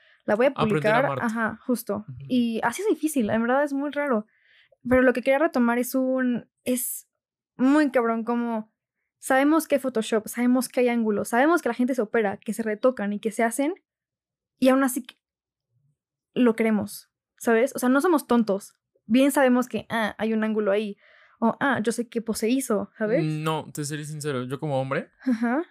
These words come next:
Speaker 2: yo no sabía que los cuerpos no podían ser como las Kardashians. Yo creí que el cuerpo era como el de las Kardashians.
Speaker 1: Como no
Speaker 2: Conozco
Speaker 1: veías a niñas.
Speaker 2: Sí, claro que sí, pero
Speaker 1: Ajá.
Speaker 2: yo no agarraba y,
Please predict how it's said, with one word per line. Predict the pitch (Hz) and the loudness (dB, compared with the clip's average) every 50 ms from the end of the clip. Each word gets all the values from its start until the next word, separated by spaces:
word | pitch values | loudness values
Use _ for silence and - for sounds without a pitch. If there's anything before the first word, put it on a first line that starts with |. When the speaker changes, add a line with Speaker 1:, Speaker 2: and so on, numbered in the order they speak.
| _ - | _ -12
Speaker 2:
yo | 143 131 123 127 131 | -10 -6 -4 -2 -2
no | 135 131 | -2 -4
sabía | - 135 127 123 | -6 -8 -8 -8
que | 135 127 | -8 -10
los | 120 - | -10 -10
cuerpos | - 131 120 - 127 127 - | -14 -16 -14 -14 -12 -10 -8
no | 131 123 123 123 | -6 -6 -6 -4
podían | 127 123 123 123 123 | -6 -8 -8 -8 -12
ser | - 127 | -14 -16
como | 113 127 123 120 | -16 -14 -14 -12
las | 113 113 | -12 -14
Kardashians. | - - 117 113 113 113 - - 127 127 - _ _ _ _ _ _ - | -14 -14 -14 -14 -14 -16 -16 -18 -20 -20 -20 _ _ _ _ _ _ -6
Yo | 135 135 127 127 | -4 -4 -4 -4
creí | 143 139 135 127 | -4 -8 -8 -10
que | - 139 | -12 -14
el | 127 123 | -16 -12
cuerpo | - - 139 131 127 - 123 117 | -6 -4 -4 -4 -4 -4 -8 -8
era | 113 117 117 | -8 -8 -12
como | - - - | -14 -18 -18
el | - - | -16 -16
de | |
las | - - - | -14 -16 -16
Kardashians. | - - 131 135 120 117 - - - _ _ _ _ _ _ _ _ _ _ _ _ _ _ _ _ _ _ _ _ _ _ _ _ | -16 -16 -16 -14 -14 -14 -14 -18 -20 _ _ _ _ _ _ _ _ _ _ _ _ _ _ _ _ _ _ _ _ _ _ _ _
Speaker 1:
Como | - 240 214 | -2 0 2
no | 214 | 2
Speaker 2:
Conozco | 220 220 220 226 | 2 2 2 2
Speaker 1:
veías | 233 214 247 - 247 | 2 0 -2 -2 -4
a | 220 | -2
niñas. | 220 208 220 220 208 226 302 294 - - - - - - - - _ _ _ - - 160 - | -2 0 0 -2 -2 -4 -8 -10 -12 -14 -18 -18 -18 -18 -18 -20 _ _ _ -20 -18 -12 -8
Speaker 2:
Sí, | - - 202 220 196 | -6 -4 -4 -2 -2
claro | 202 226 233 | -2 -2 -2
que | 196 | -4
sí, | 151 135 175 214 214 160 127 240 | -4 -6 -6 -6 -8 -6 -4 -4
pero | 220 135 123 127 | -2 0 0 0
Speaker 1:
Ajá. | 123 123 127 | 0 -2 -4
Speaker 2:
yo | 143 | -4
no | 151 160 | -4 -4
agarraba | 156 135 127 127 127 127 127 131 139 160 170 160 | -4 -4 -4 -4 -4 -4 -2 -2 -2 -4 -4 -6
y, | 143 127 120 117 117 117 | -6 -8 -10 -12 -12 -16